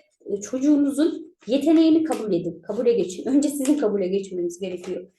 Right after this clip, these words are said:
Çocuktan önce siz kabul ederseniz çok iyi olur. Anne babalarda maalesef böyle bir sıkıntı var. "Benim çocuğum doktor olacak, benim çocuğum mühendis olacak."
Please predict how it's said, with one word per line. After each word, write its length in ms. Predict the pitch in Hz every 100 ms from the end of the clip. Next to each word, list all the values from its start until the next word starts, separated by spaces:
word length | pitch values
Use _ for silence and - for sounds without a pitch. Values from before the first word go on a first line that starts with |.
| _
Çocuktan 600 | - 254 269 - 262 254
önce 400 | 214 240 302 -
siz 300 | - - 311
kabul 220 | - 240 240
ederseniz 600 | 254 311 277 269 302 -
çok 220 | 269 269
iyi 140 | 214
olur. 280 | 208 320 - - _ _
Anne 240 | 226 262 262
babalarda 440 | 262 254 254 262
maalesef 520 | 247 247 240 247 247
böyle 180 | 233 226
bir 80 | 226
sıkıntı 480 | - - 240 - 220
var. 260 | 233 302 _ _ _ -
"Benim 200 | 226 233
çocuğum 380 | 233 190 208
doktor 300 | 202 214 214
olacak, 420 | 214 185 185 - -
benim 220 | 226 214
çocuğum 280 | 220 202 208
mühendis 420 | 202 196 196 -
olacak." 320 | 190 214 262